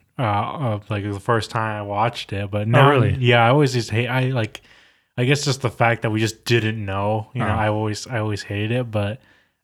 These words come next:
Speaker 1: nowadays I'm like, "Okay, I like it," you know, I, I'm more open to the idea that, you know, it's kinda, like, left out there. We don't really have to know. It depends, just, like, uh,
Speaker 2: Yeah, sure.
Speaker 1: how strong you're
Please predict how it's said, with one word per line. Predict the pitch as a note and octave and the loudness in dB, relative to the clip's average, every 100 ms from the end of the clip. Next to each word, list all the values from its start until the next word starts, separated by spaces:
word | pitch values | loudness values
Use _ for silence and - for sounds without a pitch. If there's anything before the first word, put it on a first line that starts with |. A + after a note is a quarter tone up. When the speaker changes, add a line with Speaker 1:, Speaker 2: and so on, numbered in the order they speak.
| - | 0
Speaker 1:
nowadays | B2 C3 A2+ G#2+ G2+ G2 | 4 6 4 4 0 -2
I'm | G2+ | -4
like, | G2 G2 - | -4 -6 0
"Okay, | C3+ B2+ G#2 | 0 2 2
I | G2+ | 4
like | A2 G#2 F#2 | 4 2 -2
it," | G2+ A#2 | -6 -4
you | G#2+ | -2
know, | G#2 | -2
I, | A2+ A2 A#2+ A2+ | -2 -2 -2 -4
I'm | G#2+ | -2
more | A#2 A#2+ A#2 | 2 4 4
open | A2 A#2+ G#2 | 4 2 -2
to | A2+ | 0
the | G#2+ | 0
idea | G2+ F#2+ G2+ G2+ | -2 -2 -2 -2
that, | G2 F#2+ G2+ - _ _ _ - | -4 -6 -8 -12 _ _ _ -8
you | G#2+ | -6
know, | F#2+ | -4
it's | F#2+ | -6
kinda, | - A2+ G#2 | -2 -2 0
like, | G2+ | -2
left | G#2 G#2 G2+ - A2+ | 0 0 0 0 0
out | G2+ G2+ | 0 -2
there. | - G2 G2 | -4 -4 -2
We | |
don't | G2+ G2+ | -2 -2
really | G2 G2 G2 G2 | -2 -2 0 -2
have | G2+ G2+ | -4 -8
to | - | -6
know. | G2+ G2 G2 - | -6 -4 -6 -6
It | - F3 | -2 0
depends, | D3+ C3+ A#2+ A2 G#2+ | 2 2 0 -2 -6
just, | A#2 - | -10 -6
like, | A#2+ G#2+ - | -6 -6 -8
uh, | G#2+ | 2
Speaker 2:
Yeah, | D#3 A#2+ | 4 4
sure. | G2 B2 | 2 2
Speaker 1:
how | B2+ A#2+ | 2 2
strong | F2+ - A#2 A2+ A2+ | 0 -2 0 2 0
you're | G#2+ | -4